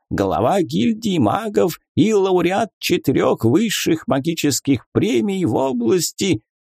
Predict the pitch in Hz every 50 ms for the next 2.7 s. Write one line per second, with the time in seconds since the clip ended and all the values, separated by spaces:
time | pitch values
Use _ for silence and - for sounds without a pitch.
0 | _ _ _ - 220 226 240 - 233 185 139 113 - _ - - - 277 262 214
1 | 143 - 139 - - 107 95 82 78 - - - _ - 131 175 208 - 247 247
2 | 285 269 - - 165 160 160 143 135 - - - 120 95